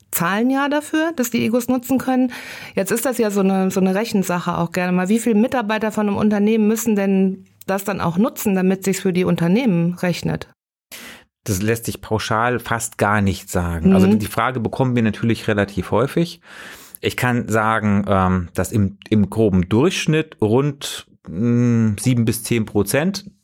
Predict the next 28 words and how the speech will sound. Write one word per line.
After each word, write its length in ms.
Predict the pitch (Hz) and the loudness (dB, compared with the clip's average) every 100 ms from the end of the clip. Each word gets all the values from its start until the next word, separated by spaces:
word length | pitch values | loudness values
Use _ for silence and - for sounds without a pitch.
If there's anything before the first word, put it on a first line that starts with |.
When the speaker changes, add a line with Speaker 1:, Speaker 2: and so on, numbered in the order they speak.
| _ | _
Speaker 2:
der 100 | 135 | 0
Beschäftigten 800 | 131 135 131 - - 113 - 104 98 | 0 0 -2 -2 -6 -6 -6 -6 -2
eines 500 | 95 113 127 120 - | 0 0 0 -2 0
Unternehmens, 840 | 107 107 101 104 120 123 - - | 0 2 2 2 2 0 -6 -8
äh, 360 | - 113 113 110 | -2 0 0 0
im 80 | 104 | -2
Schnitt 260 | - 113 | -2 -2
im 80 | - | 0
Monat 380 | 107 110 104 98 | 0 2 0 0
anrufen 540 | 101 101 95 98 - | 0 0 -2 -8 -8
und 120 | 92 95 | 0 2
das 140 | 95 | 4
Speaker 1:
Mhm. 60 | 120 | 2
Speaker 2:
nutzen. 320 | - - 147 - - - - - - - | 0 -2 -2 -6 -20 -18 -18 -20 -20 -4
Es 180 | 127 110 | 0 2
würde 240 | 131 143 | 4 2
sich 200 | 123 113 110 | 0 0 0
aber 260 | 113 98 - | 2 0 -2
für 180 | - 107 | -2 0
die 160 | 107 | 0
allermeisten 540 | 107 113 107 104 107 85 | 2 2 2 2 0 -2
Unternehmen 340 | 98 101 98 | 2 4 2
auch 180 | - 104 | 0 -2
schon 140 | - | 0
rechnen, 420 | 101 95 - 107 98 | 0 0 0 0 2
wenn 180 | 110 - | 0 2
nur 320 | 113 120 120 | 2 2 0
ein 480 | 113 123 101 90 | -2 0 0 -4